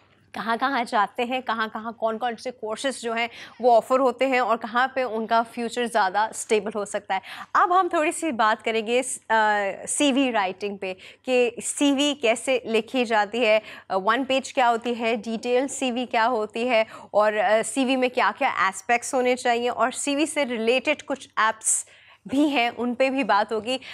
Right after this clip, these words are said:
अच्छा शाह साहब, अब आप मुझे बताइए कि ये सीवी जो है, अ, ये कैसे लिखी जाती है और इसमें क्या चीज़ इंपॉर्टेंट है? और दूसरा,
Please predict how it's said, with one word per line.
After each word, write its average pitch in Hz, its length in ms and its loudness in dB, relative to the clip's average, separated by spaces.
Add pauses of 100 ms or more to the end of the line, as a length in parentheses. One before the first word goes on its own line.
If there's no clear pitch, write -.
(160)
अच्छा 320 160 2
शाह 294 160 2
साहब, 254 160 -4
अब 262 160 2
आप 320 80 4
मुझे 285 200 -2
बताइए 247 400 -2
कि 269 120 -8
ये 262 320 -2
सीवी 269 1120 -2
जो 233 200 0
है, 202 320 -2 (320)
अ, 220 260 4
ये 214 280 2
कैसे 269 420 0
लिखी 254 400 0
जाती 226 380 0
है 220 360 0
और 214 160 4
इसमें 233 720 -2
क्या 269 220 0
चीज़ 262 280 -4
इंपॉर्टेंट 233 480 -2
है? 233 140 2 (280)
और 240 100 2
दूसरा, 262 500 0